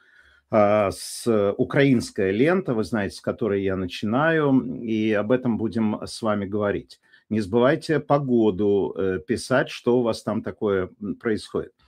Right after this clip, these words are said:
Корнеевская, привет из Киева. Вечерний Рим, Бонасера. Ривне,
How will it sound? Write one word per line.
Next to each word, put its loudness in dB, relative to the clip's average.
Корнеевская, 4
привет 2
из -8
Киева. 2
Вечерний 2
Рим, 2
Бонасера. 0
Ривне, 0